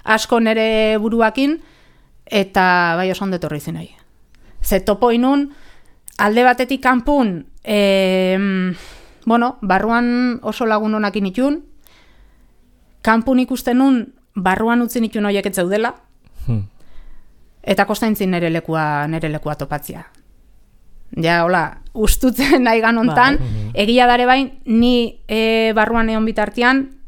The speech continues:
Speaker 1: Joanes atxilotu zuten, e, Frantzian zeon, ni bai atean itzan kalea, mino baldintzapeko askatasunin, ordun ezin nun, e,
Speaker 2: Zeharkatu.
Speaker 1: Estatu Espainoletik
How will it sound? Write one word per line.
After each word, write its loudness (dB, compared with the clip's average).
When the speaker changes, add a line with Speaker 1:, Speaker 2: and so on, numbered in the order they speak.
Speaker 1:
Joanes -2
atxilotu 0
zuten, 0
e, 2
Frantzian -2
zeon, 0
ni 0
bai 2
atean 0
itzan 0
kalea, 2
mino -6
baldintzapeko -2
askatasunin, -2
ordun -2
ezin 0
nun, -2
e, -4
Speaker 2:
Zeharkatu. -4
Speaker 1:
Estatu -2
Espainoletik -2